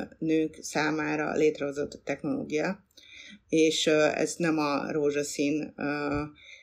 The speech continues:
külső design dolgokat jelenti, hanem egyszerűen, ö,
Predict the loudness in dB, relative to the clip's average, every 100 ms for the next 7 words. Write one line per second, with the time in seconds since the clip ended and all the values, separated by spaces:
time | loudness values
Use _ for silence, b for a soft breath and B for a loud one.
0 | B -2 -2 2 2 2 -2 -4 -2 -2
1 | -2 -2 -2 -2 0 -2 -2 0 0 0
2 | 2 2 2 0 0 2 0 -2 -4 -2
3 | 0 2 0 -4 B B B _ -2 0
4 | 0